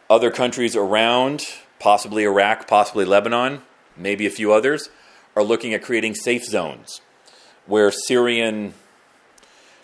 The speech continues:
shall we say, freedom fighters, Syrian civilians can go to a different country for safety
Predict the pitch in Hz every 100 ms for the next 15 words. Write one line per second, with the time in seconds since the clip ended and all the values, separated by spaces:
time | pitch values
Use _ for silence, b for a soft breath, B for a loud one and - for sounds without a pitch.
0 | b - 117 107 104 101 113 101 101 -
1 | 147 139 104 110 85 69 60 - - -
2 | _ - 131 123 117 107 107 123 127 101
3 | 85 - 95 90 85 82 113 104 - 101
4 | 120 113 107 - 123 - 95 - 92 -
5 | 127 120 87 85